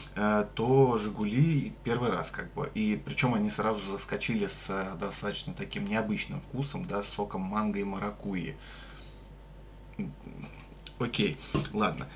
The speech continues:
Ну и Балтика тоже прикольно порадовала, по крайней мере, названием, да, зи-, Балтика зимняя, темный эль с мандарином.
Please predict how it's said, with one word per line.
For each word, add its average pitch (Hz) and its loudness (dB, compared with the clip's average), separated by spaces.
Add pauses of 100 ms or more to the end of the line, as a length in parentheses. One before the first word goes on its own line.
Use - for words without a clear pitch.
(180)
Ну 131 8
и - 12
Балтика - 6
тоже 104 2
прикольно 95 0
порадовала, 120 8
по - -4
крайней 101 2
мере, 98 0
названием, 98 0
да, 117 0
зи-, 107 2
Балтика 107 2
зимняя, 143 6
темный 117 8
эль 127 4
с - -4
мандарином. 107 2